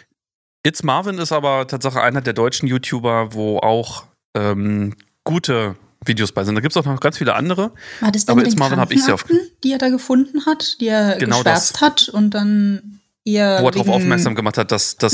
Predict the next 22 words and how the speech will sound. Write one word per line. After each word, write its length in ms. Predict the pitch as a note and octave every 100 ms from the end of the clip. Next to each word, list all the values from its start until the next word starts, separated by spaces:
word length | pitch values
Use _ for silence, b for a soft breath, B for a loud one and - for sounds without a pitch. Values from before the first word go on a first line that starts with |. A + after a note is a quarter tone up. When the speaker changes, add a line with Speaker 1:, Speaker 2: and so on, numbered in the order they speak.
| B2+
Speaker 2:
Mhm. 60 | C4+
Speaker 1:
hier 200 | A2+ G#2
immer 180 | A#2+
noch 220 | A#2 A2 -
in, 280 | A2+ A2
in 160 | G#2+ A2
einem 200 | A2+ A2+
verlassenen, 680 | - A2 A#2 C3 A#2 A2 A2
in 80 | A2
einem 160 | A2 G#2+
ver-, 280 | - -
verlassenen 360 | A2+ - B2 A#2+
Objekt 260 | A2 A2+ -
immer 160 | A2+
noch, 320 | A2 G#2 - -
ähm, 400 | G2+ G2 G2 G2
Akten 340 | - - - G2
sind. 280 | G2 G2 -
Genau 200 | - A2
der 140 | G#2 G2
ist 120 | -
es. 160 | -